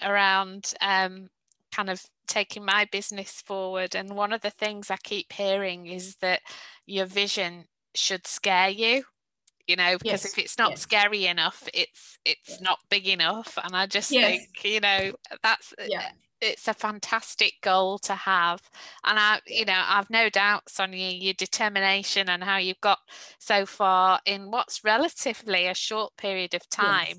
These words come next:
Speaker 1: you know,
Speaker 2: Yeah.
Speaker 1: it's, I, I have no doubt that you will, you know, get there. It's, it's,
Speaker 2: Mm-hmm.
Speaker 1: it's fabulous to hear. But I wonder, you know, in terms of getting there, w-,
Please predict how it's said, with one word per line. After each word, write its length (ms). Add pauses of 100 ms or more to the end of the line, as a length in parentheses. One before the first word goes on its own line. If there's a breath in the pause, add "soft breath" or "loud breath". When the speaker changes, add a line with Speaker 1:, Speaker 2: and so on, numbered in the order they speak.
Speaker 1:
you 160
know, 200
Speaker 2:
Yeah. 320
Speaker 1:
it's, 220 (1160 loud breath)
I, 300
I 260
have 200
no 220
doubt 480
that 200
you 280
will, 360 (140)
you 160
know, 200
get 220 (100)
there. 420 (140)
It's, 500
it's, 460
Speaker 2:
Mm-hmm. 160 (240)
Speaker 1:
it's 300
fabulous 600
to 80
hear. 260
But 160
I 120
wonder, 440 (560 loud breath)
you 140
know, 160
in 140
terms 400
of 120
getting 480
there, 400 (1120)
w-, 160